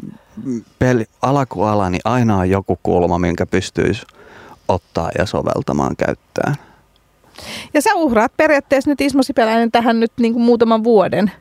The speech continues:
Speaker 2: jos me lasketaan jo tota, mitä sä oot tähän karsintaan, niin
Speaker 1: Joo, ol-,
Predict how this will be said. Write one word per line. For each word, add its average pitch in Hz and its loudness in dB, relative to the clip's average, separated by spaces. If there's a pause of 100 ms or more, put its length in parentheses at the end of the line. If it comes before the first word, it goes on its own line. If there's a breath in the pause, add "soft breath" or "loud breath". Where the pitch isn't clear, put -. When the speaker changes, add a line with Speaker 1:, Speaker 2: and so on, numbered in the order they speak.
(200)
Speaker 2:
jos - 0
me 214 4
lasketaan 190 2
jo - 2
tota, 196 2
mitä 185 0
sä 202 -2
oot 190 -6
tähän 208 -2
karsintaan, 175 -4
niin 123 0
Speaker 1:
Joo, 90 2
ol-, 101 2